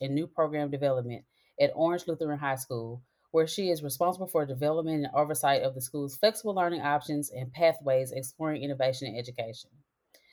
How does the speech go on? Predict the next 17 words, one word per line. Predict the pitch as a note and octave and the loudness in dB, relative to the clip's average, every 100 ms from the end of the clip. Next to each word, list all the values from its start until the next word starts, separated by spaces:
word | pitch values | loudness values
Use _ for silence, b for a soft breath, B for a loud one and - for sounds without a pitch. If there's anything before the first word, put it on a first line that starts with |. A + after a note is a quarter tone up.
| b - | b 2
She | B3 | 8
has | A#3+ G#3 | 8 8
written | F3+ D#3 | 2 4
multiple | F3+ G3+ C4 | 4 6 6
publications | C4 B3 C4 G3 F3 E3+ E3 | 6 6 6 6 6 2 -4
and | D#3 D#3 | -4 -2
has | D#3 D3 | 0 2
made | D3 C#3+ | 2 2
several | - G3 G#3 | 4 4 4
presentations | G3+ F#3 E3 E3 D#3 D#3 C#3+ | -2 -4 -2 2 2 0 -6
on | C#3+ | -4
a | C#3+ | -2
variety | C3+ C#3+ D3+ D3 | 2 4 4 4
of | C#3+ | -2
topics, | C#3 C#3 C#3 C3 - | 0 0 -2 -8 -10
including | C#3 D3+ C3 | -6 -4 -4
hiring, | B2 D#3+ D#3+ E3 D#3 | -2 0 2 0 -4